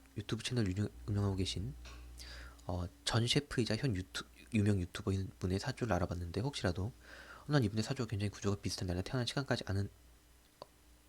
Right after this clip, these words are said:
까지 아는데"라고 하신 분들이, 아니면 어, 난 이분의 사주하고 구조,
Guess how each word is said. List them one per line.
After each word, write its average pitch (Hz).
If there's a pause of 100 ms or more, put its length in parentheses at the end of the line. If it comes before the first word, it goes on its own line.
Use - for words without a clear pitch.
(200)
까지 101
아는데"라고 92
하신 92
분들이, 92
아니면 92 (1300)
어, 123
난 117
이분의 107
사주하고 123
구조, -